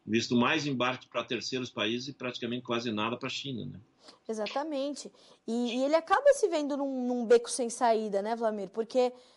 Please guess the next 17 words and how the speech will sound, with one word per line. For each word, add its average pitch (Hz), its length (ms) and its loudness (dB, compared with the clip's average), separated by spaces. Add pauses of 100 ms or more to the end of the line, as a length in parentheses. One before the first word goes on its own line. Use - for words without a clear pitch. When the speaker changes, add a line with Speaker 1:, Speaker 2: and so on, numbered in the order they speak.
(360)
Speaker 2:
ele 269 140 2
não 359 180 0
tem 370 160 6
muito 370 200 0
pra 320 140 8
onde 320 220 2
correr. 233 440 4
Ele 202 140 2
tá 269 160 6
sofrendo 311 480 0
ainda 311 220 4
com 302 180 2
algumas 277 440 4
outras 285 280 0
pressões 269 480 -2
vindas 262 300 0
ali 247 260 0